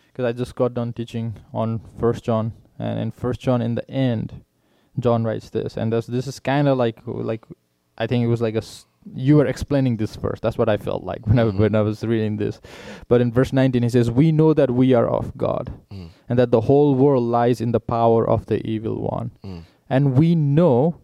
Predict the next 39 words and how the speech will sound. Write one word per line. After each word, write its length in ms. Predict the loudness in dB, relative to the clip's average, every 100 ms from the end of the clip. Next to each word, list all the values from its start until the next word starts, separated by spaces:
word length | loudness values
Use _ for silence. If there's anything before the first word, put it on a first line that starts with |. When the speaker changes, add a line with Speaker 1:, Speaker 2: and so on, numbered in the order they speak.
| -2
Speaker 1:
that 200 | 0 2
the 100 | -2
Son 420 | 0 2 2 2
of 280 | 0 0 2
God 300 | 2 2 0
has 300 | 0 -2 -2
come 420 | -4 0 0 0 -6 -20 _ _ _ _ -4
and 140 | 0
has 220 | 2 2
given 340 | 2 2 4 2
us 140 | 2
understanding 600 | 2 0 2 2 2 0
so 240 | 2 2 4
that 180 | 4 2
we 340 | 4 4 4
may 280 | 4 4 4
know 320 | 4 4 4
him 420 | 4 2 2 -2 -10 _ _ -2
who 220 | 4 6
is 240 | 6 2 -8
true. 460 | 0 4 4 2 -6 _ _ _ -2
And 260 | 2 6
we 160 | 6 6
are 160 | 4 2
in 220 | 0 -2 0
him 480 | 2 4 4 0 -6 -6
who 220 | 2 4
is 200 | 4 0
true." 220 | 0 2 4
And 120 | 4
who 100 | 4
is 120 | 4
this 240 | 2 0 0
guy? 260 | 0 0 -2 -10 _ _ -2
In 200 | 0 2
his 180 | 2
Son, 320 | 2 2 0 0
Jesus 320 | -2 -4 0
Christ. 400 | 0 0 -6